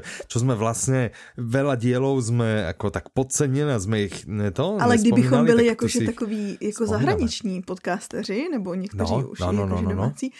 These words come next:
Speaker 2: tak máme tak-, tady ten segment jakoby přednahraný a jenom ho tam vkládáme, víš, jakože už jsme si vlastně
Speaker 1: Áno, ale my ho
Speaker 2: namluvili.
Speaker 1: pekne vždy takto,
Speaker 2: A my,
Speaker 1: áno, vždy
Speaker 2: my
Speaker 1: takto
Speaker 2: jsme
Speaker 1: pekne
Speaker 2: prostě
Speaker 1: online.
Speaker 2: originální.
Speaker 1: Áno. Presne,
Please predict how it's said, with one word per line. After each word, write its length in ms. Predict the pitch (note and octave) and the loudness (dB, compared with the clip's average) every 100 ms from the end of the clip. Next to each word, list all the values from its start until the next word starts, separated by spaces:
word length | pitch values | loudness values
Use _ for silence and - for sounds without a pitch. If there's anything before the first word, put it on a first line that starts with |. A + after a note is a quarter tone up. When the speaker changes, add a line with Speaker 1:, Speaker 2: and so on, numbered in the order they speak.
| - - | -20 -16
Speaker 2:
tak 120 | - G3+ | -12 -4
máme 200 | G#3+ A3 | -2 -2
tak-, 200 | A3 G3+ | -2 -4
tady 220 | G#3 G#3 G#3+ | 0 0 0
ten 240 | A3 A3 | -2 -4
segment 560 | A3+ - G#3 G#3+ G#3+ A#3 | -6 -2 0 2 0 -2
jakoby 260 | G#3+ G#3+ | -4 -6
přednahraný 760 | A3 - G#3 G#3+ A3+ A3 G3 G#3 | -8 -6 -2 2 2 2 0 -4
a 100 | - | -2
jenom 200 | G3+ A3 | 0 0
ho 120 | G#3 | 0
tam 200 | A#3 A3 | -2 -4
vkládáme, 640 | G#3 - - A3 A#3 G3+ G3 | -6 -4 -2 0 -2 -2 -4
víš, 240 | A3+ - | -4 -6
jakože 320 | A#3 G3+ A3 | -8 -4 -2
už 100 | G#3 | -4
jsme 220 | - G#3+ G#3+ | -6 -8 -6
si 120 | G3 | -6
vlastně 280 | F#3 A#2 G3 | -2 0 2
Speaker 1:
Áno, 160 | G3+ | 2
ale 160 | A2 A2+ | 2 4
my 80 | B2 | 4
ho 80 | |
Speaker 2:
namluvili. 160 | A#3 A#3 | 4 2
Speaker 1:
pekne 300 | C3+ B2+ C#3+ | -2 0 0
vždy 240 | B2 A#2+ A#2+ | 2 0 0
takto, 400 | A#2 - B2 B2 | -4 0 0 2
Speaker 2:
A 80 | |
my, 80 | A3+ | 4
Speaker 1:
áno, 160 | A3+ A#3 | 6 8
vždy 0 | |
Speaker 2:
my 160 | A#3+ B3 D4+ | 8 8 4
Speaker 1:
takto 180 | - G#3+ | -2 -6
Speaker 2:
jsme 80 | - | -4
Speaker 1:
pekne 180 | - G#3+ | 0 2
Speaker 2:
prostě 240 | G#3 F#3+ | 2 4
Speaker 1:
online. 80 | A#3+ | 6
Speaker 2:
originální. 880 | A#3+ A#3+ A3+ G#3+ G3 G3 G3+ G3 G#3 C#4 | 6 6 4 2 0 0 0 0 -2 -4
Speaker 1:
Áno. 640 | - - - - B4 - | -8 -8 -8 -2 -2 -2
Presne, 500 | - G4+ - - F#2 | -2 -4 -4 -6 -4